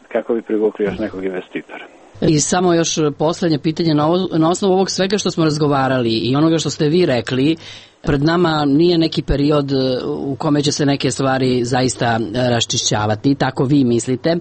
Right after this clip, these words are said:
Speaker 2: ali s druge strane iz Brisela je poruka: „Mi ovakvu Srbiju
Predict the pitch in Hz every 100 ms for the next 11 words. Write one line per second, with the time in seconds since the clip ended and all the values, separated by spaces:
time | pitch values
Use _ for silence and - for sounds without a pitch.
0 | - - - - 123 123 165 233 185 160
1 | 156 180 196 151 139 180 190 190 156 135
2 | 151 185 185 180 143 151 185 147 131 139
3 | 170 226 - 151 139 135 143 147